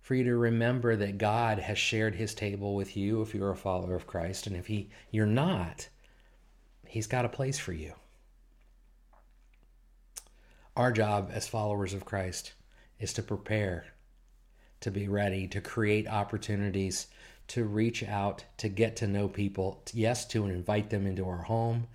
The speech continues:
to invite them into our lives, and to invite them to meet our Savior, because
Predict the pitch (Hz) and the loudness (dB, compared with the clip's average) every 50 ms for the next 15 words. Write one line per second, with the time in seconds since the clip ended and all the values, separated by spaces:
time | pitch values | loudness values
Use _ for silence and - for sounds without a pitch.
0 | - - - - - - - - - 117 107 92 92 90 101 110 113 110 - 107 | -18 -20 -20 -20 -20 -20 -18 -10 -4 -2 -2 -2 0 0 0 0 0 -2 -2 -2
1 | 98 98 92 - 101 95 85 87 92 95 104 110 107 104 104 107 104 95 - - | -2 -2 -4 -2 -2 -2 -2 0 0 2 2 2 2 2 0 -2 -2 -2 -6 -10
2 | - - - - - - - - - 98 98 101 98 95 98 92 90 92 98 101 | -12 -18 -20 -20 -20 -20 -14 -6 -4 -4 -2 -2 -2 -2 -2 -4 -2 0 0 0
3 | 104 104 - 104 95 92 90 - - 92 90 90 92 - 95 90 - - - 101 | 0 0 -2 -4 -4 -4 -4 -4 -6 -4 -4 -4 -4 -4 -4 -6 -6 -4 -4 -4
4 | 92 90 85 87 82 80 - - - _ _ _ _ _ _ _ - - - - | -4 -4 -6 -6 -8 -10 -10 -14 -20 _ _ _ _ _ _ _ -20 -20 -20 -20
5 | - - - - - _ _ - _ - - - - - 98 - 98 98 92 85 | -20 -20 -20 -20 -20 _ _ -20 _ -20 -20 -18 -8 -8 -6 -2 -2 -2 -2 -2